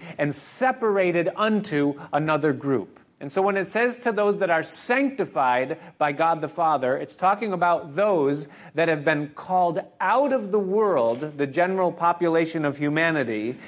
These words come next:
and set aside into God's fold of people exclusively set apart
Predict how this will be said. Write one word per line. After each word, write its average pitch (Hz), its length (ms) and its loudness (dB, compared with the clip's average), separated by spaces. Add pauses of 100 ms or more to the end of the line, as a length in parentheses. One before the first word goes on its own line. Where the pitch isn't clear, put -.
(220)
and 160 180 0
set 226 340 0
aside 202 800 0
into 185 560 0 (280)
God's 214 420 0
fold 151 340 0
of 139 160 -2
people 139 480 -2 (140)
exclusively 175 840 -2
set 170 220 0
apart 151 460 0